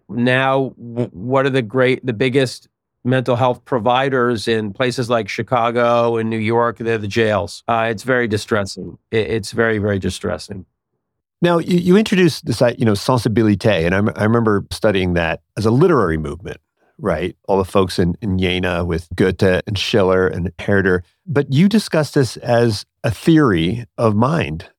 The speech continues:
Speaker 1: Yeah. First of all, I'm impressed that you studied it. Second of all, thank you for asking the question. So it goes back to that earlier question of how can matter think? What's the active force? And is there a model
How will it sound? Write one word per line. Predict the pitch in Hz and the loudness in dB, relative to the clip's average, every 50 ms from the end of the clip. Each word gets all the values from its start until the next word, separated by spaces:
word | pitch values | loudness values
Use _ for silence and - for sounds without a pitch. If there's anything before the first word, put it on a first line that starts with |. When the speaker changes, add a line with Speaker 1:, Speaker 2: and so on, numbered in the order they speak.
| _ - | _ -6
Speaker 1:
Yeah. | 175 190 202 190 131 - | 0 0 2 2 0 -2
First | - - 180 175 - | -4 -4 -4 -2 0
of | 156 139 | 0 2
all, | 131 131 | 2 2
I'm | 131 | 0
impressed | 123 110 - 143 143 135 - | -2 -2 -2 -2 -2 -2 -4
that | 123 95 | -4 -6
you | 110 | -6
studied | 101 - - 147 147 139 113 104 | -6 -2 0 0 0 0 0 -2
it. | 101 92 - | -2 -4 -6
Second | - - 147 143 147 - 165 147 | -4 -2 -2 -2 0 -2 -2 0
of | 135 123 | 0 0
all, | 110 104 101 104 92 - _ - | 2 2 2 0 0 -4 _ -4
thank | - 143 131 131 131 | -2 -2 0 0 -2
you | 139 | -2
for | 120 127 131 | 0 0 0
asking | 123 127 - - 117 | 0 0 -4 -6 -8
the | 110 101 | -6 -2
question. | - 139 123 110 - 98 | -2 -2 -2 -2 -8 -10
So | 95 - 175 151 151 147 _ _ _ _ _ _ _ _ _ _ _ _ - | -2 0 0 0 0 -4 _ _ _ _ _ _ _ _ _ _ _ _ -6
it | - 190 190 | -6 -2 2
goes | 233 240 247 220 | 2 2 2 2
back | 190 220 202 196 190 | 2 0 0 0 0
to | 175 | 2
that | 160 147 143 | 2 2 2
earlier | 151 156 156 160 156 139 123 | 2 2 2 2 2 0 -2
question | - - 143 139 135 - - 120 113 113 - - | -2 -2 0 0 0 -2 -4 -4 -4 -4 -4 -2
of | 143 127 127 113 95 - _ _ _ _ _ _ _ _ _ _ _ _ _ _ - | 0 0 2 0 -2 -10 _ _ _ _ _ _ _ _ _ _ _ _ _ _ -12
how | 127 127 175 202 220 | -6 -4 -2 -2 -2
can | 196 - 202 175 156 | 0 0 0 2 2
matter | 151 156 151 151 151 156 135 | 2 2 2 2 0 0 -2
think? | - - - 127 92 90 87 - - _ - | -2 -4 -4 -4 -2 -2 -4 -8 -12 _ -2
What's | - 160 185 - - | -2 -2 -2 0 -2
the | 240 226 - - | -2 -2 -2 0
active | 135 135 131 127 _ - 139 117 - | -2 -2 -2 -4 _ -4 -6 -6 -4
force? | - - 123 110 101 - 98 - - - - _ _ _ _ _ _ _ _ - | -4 -4 -2 -2 -2 -4 -8 -10 -14 -14 -16 _ _ _ _ _ _ _ _ -4
And | 135 147 151 - | -2 -2 -2 0
is | - 170 196 214 185 151 | 2 2 4 4 2 2
there | 170 196 180 170 165 | 2 2 4 4 2
a | 156 143 | 2 2
model | 139 143 147 156 156 156 151 120 110 107 101 104 110 - | 2 4 4 4 4 4 2 2 0 -2 -4 -6 -6 -10